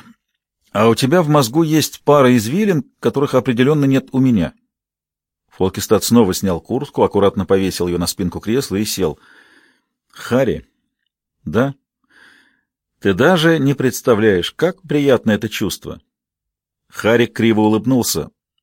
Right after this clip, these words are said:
«Хорошо, мотив». «Мотив. Значит, это старт?» «Да. Да, на этом мы застряли. Какой у убийцы может быть мотив?»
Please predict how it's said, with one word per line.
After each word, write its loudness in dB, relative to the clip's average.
«Хорошо, -2
мотив». -4
«Мотив. -2
Значит, -2
это 0
старт?» -2
«Да. -2
Да, 2
на 6
этом 0
мы -2
застряли. -2
Какой 2
у 2
убийцы 0
может 2
быть -6
мотив?» -4